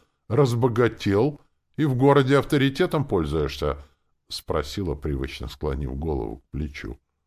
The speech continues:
Молча пожал плечами, не зная, чего ответить. "Может,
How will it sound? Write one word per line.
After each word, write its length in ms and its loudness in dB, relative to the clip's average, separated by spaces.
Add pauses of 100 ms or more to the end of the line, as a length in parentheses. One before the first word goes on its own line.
(180)
Молча 440 -8
пожал 360 -4
плечами, 540 -8
не 180 -6
зная, 320 -4
чего 360 -6
ответить. 580 -8 (580)
"Может, 480 -4